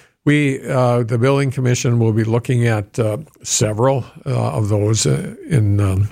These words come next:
the next time we meet in, in, in March. But the, um, uh, we,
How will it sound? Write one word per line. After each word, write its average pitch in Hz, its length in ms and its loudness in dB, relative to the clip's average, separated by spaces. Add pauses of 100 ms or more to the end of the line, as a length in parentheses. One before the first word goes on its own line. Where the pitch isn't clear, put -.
(100)
the 131 80 -2
next 107 240 2
time 101 160 0
we 98 100 0
meet 113 240 4
in, 98 200 0
in, 131 420 -8
in 104 160 2
March. 107 420 0 (480)
But 120 200 2
the, 123 280 2
um, 117 340 -4 (220)
uh, 120 460 -6 (120)
we, 131 600 0